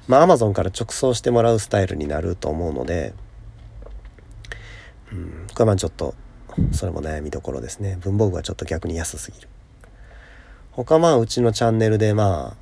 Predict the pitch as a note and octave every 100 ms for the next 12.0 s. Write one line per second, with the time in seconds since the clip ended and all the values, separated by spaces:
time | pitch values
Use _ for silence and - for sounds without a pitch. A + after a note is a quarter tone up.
0 | - F2+ E2 E2+ E2+ E2 E2 E2+ F#2 -
1 | - - - - - - - - - -
2 | - - F#2+ F#2 D#2+ - F#2+ F2 - G#2+
3 | G2+ G2 - - - G2 G2 F#2 D2+ D#2+
4 | E2 E2 D#2 - G2+ - D#2 D2+ C#2+ -
5 | - - - - - F2+ F#2 G2 G2+ D2+
6 | - - - - - - - - - -
7 | - - - - - - - - - -
8 | A2 G#2 F2+ D#2+ E2 G2 G2 F#2 F2+ E2
9 | E2+ D#2 - - - - - - - -
10 | - - - - - - F2 D#2 - G#2+
11 | G2+ F#2 E2 D#2+ - G2 G#2+ G#2 F#2